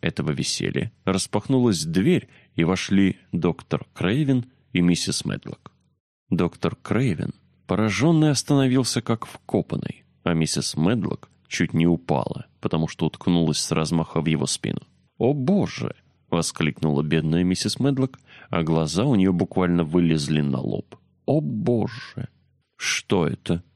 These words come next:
сказал доктор, шагая наконец вперёд. «Что это значит?» Мэри опять припомнился юный Раджа,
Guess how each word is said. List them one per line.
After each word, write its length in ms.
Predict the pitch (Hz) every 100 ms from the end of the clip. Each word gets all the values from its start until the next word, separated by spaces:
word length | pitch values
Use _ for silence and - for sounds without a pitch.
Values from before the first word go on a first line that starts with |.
| -
сказал 440 | - 98 87 82
доктор, 400 | 85 104 - 95
шагая 360 | - 90 87 82
наконец 460 | 82 - 82 78 -
вперёд. 460 | - 92 78 - _ _ _
«Что 560 | - - - 127 147 - -
это 360 | 131 131 131
значит?» 880 | 127 113 117 78 - - - - - _ _ _ _ _
Мэри 280 | 90 82 80
опять 440 | 85 - 78 -
припомнился 720 | - 78 - 104 92 80 - 80
юный 360 | 78 73 65
Раджа, 440 | 64 73 82 123